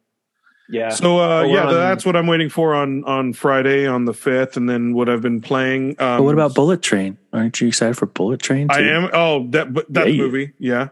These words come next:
Speaker 2: can't wait for
Speaker 3: <laughs>
Speaker 2: that. Um, and then I've been s-, still knocking away at, uh, at Horizon here and there, and then, uh, replaying <laughs> Spider-Man. <laughs> Uh, and, uh,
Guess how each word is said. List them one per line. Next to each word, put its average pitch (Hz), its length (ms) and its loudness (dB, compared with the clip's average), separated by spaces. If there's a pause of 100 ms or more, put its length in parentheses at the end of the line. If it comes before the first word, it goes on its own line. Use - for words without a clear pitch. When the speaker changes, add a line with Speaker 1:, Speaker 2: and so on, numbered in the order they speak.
(120)
Speaker 2:
can't 135 220 0
wait 123 120 2
for - 120 0
Speaker 3:
<laughs> 120 80 0
Speaker 2:
that. 123 240 -2 (840)
Um, 127 720 0 (600)
and 156 140 2
then 156 220 2
I've 156 220 0
been 175 360 0
s-, - 260 -6
still 202 340 0
knocking 170 340 0
away 165 320 2
at, 156 220 -4
uh, 156 260 2
at 143 220 0
Horizon 147 580 0
here 147 180 -2
and 143 140 -2
there, 151 280 0
and 135 140 0
then, 127 460 -2
uh, 120 360 0 (580)
replaying 151 800 0 (300)
<laughs> - 0 - (320)
Spider-Man. 156 880 0
<laughs> - 40 -20 (480)
Uh, 165 320 2 (600)
and, 147 440 0
uh, 139 460 0